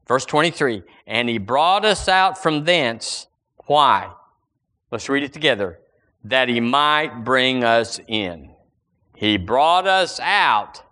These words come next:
that he might bring us in. Do y'all remember the story of the wilderness where some of them were,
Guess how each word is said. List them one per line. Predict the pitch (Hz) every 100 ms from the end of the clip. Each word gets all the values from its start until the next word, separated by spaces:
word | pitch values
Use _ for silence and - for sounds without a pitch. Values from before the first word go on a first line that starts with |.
| _ _ _ _ _ _ -
that | 117
he | 117
might | 120 117 104
bring | 120 120
us | 110 -
in. | 135
Do | 113
y'all | 147 170
remember | 185 180
the | 160
story | - 190 185 185
of | 156
the | 165
wilderness | 180 190 196 208 -
where | 147 131
some | - 165 160
of | 175
them | 180 175
were, | 147 120